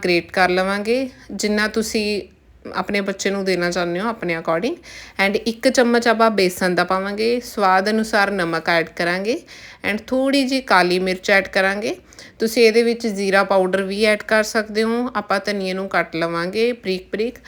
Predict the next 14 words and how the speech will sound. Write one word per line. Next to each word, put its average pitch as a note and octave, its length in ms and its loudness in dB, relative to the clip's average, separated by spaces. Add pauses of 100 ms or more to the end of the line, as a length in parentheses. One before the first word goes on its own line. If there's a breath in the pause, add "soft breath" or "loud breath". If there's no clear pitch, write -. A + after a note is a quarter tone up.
(280 loud breath)
ਕਿਉਂਕਿ A#3 240 -2
ਧਨੀਏ G#3+ 460 2
ਦੀ A3 160 2
ਜਿਹੜਾ G#3 240 2 (100)
ਟੇਸਟ F#3 320 2
ਹੁੰਦਾ G#3 240 0
ਹੈ G3+ 140 4
ਬਹੁਤ F#3 320 0
ਵਧੀਆ E3 340 -2
ਲੱਗਦਾ E3+ 360 0
ਵਾ। G3+ 140 -4 (560 loud breath)
ਧਨੀਏ G3 260 2
ਨੂੰ A3 160 2
ਕੱਟ G3+ 280 2